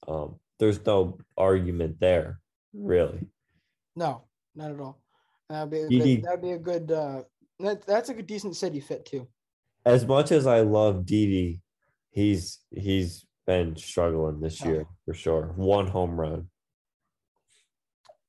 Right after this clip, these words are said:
Speaker 2: The other thing I, I mean, you kinda have to bring up here is if they lose the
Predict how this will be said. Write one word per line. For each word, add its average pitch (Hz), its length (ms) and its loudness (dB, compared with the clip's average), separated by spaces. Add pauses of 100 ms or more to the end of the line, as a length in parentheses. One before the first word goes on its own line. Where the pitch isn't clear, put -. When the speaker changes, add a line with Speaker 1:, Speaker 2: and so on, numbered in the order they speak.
(440)
Speaker 2:
The 170 140 0
other 254 180 2
thing 220 200 -6
I, 175 140 -6 (320)
I 170 80 -8
mean, 160 220 -4
you 147 80 -6
kinda 151 320 -6
have 165 280 -6
to 151 60 -18
bring 151 240 -10
up 175 220 -8
here 147 240 -4
is 139 200 -8 (680)
if 175 200 -8
they 170 140 -2
lose 190 460 -6
the 156 560 -4